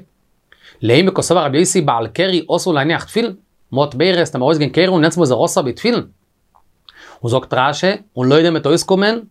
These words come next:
אבער מען דארף אזוי פסק'נען, ווייל הלכה כמו כרבי יוסי ברוב מקומות. אמר רביי, ניין, בילדים ונשוסי נימון, יונגע און גלייט מיט זיינע ווייבער עסקינען. און דער חשש איז, אפילו בתוק, שמא יבואו לידי ערגל דבור,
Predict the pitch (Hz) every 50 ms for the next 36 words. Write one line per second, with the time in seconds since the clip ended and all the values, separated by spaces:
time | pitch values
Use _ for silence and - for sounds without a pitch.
0 | _ _ _ _ _ _ - 117 113 113 123 139 - - 139 139 143 143 - 147
1 | 185 185 - - 233 220 220 202 143 131 117 113 131 165 - 180 - - 151 135
2 | 135 120 - 135 120 120 117 120 151 180 - - 175 135 117 131 165 165 165 143
3 | - - 208 226 220 214 196 - - - - _ _ _ _ _ _ _ _ _
4 | _ _ _ - - - - _ - 139 170 190 196 180 175 151 160 170 175 175
5 | 156 143 147 151 151 - _ _ _ _ _ _ _ _ - 151 160 151 147 143
6 | 143 165 196 208 185 226 214 214 185 180 147 - - 170 156 147 - - 208 208
7 | 202 190 185 185 202 202 - - - _ _ _ _ _ - 120 175 214 220 196
8 | 196 190 180 160 170 175 190 202 208 175 190 202 175 202 202 180 170 143 170 190
9 | 220 202 196 156 139 - - - 117 101 95 90 87 87 - - _ _ _ _
10 | - 123 117 110 110 104 - - 156 156 165 156 - - 214 208 156 - - 190
11 | 196 170 185 185 240 233 226 - - - 202 185 185 185 180 165 156 226 226 202
12 | 196 175 156 160 160 170 196 196 190 180 170 165 220 214 185 185 180 180 - -